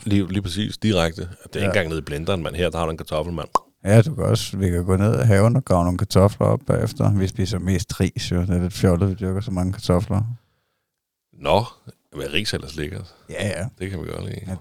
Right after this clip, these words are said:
Speaker 2: tror ikke, vi kan gro her.
Speaker 1: Nej, ris? Jeg
Speaker 2: Ja.
Speaker 1: ved ikke, hvad man gør.
Speaker 2: Nej.
Speaker 1: Det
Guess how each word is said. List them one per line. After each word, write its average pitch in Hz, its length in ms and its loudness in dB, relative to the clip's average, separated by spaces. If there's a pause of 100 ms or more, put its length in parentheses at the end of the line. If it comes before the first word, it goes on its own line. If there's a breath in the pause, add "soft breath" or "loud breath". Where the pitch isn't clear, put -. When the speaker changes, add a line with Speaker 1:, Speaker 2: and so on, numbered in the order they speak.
Speaker 2:
tror 98 240 -4
ikke, 90 160 -4
vi 92 80 4
kan - 140 -4
gro - 280 -2
her. 98 160 0 (540)
Speaker 1:
Nej, 92 140 4
ris? 131 400 -2 (120)
Jeg 92 80 -4
Speaker 2:
Ja. 92 40 4
Speaker 1:
ved 85 80 4
ikke, 80 140 0
hvad 71 100 -2
man 71 120 -8
gør. 71 180 -4 (800 loud breath)
Speaker 2:
Nej. 82 380 -2
Speaker 1:
Det 107 60 -6